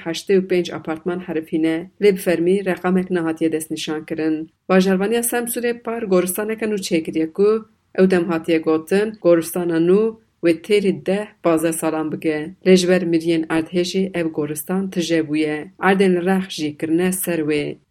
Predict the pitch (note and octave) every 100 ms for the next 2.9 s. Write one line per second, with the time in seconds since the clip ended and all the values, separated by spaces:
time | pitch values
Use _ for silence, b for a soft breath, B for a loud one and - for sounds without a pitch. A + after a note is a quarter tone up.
0 | _ _ - G3 G3 B3+ C4 B3+ G#3 A3
1 | G#3 G3 G3 F#3+ A3+ A3+ G#3+ G#3+ G#3+ G3
2 | F3+ G3+ A3 A#3 G#3 G#3+ A3+ - F3+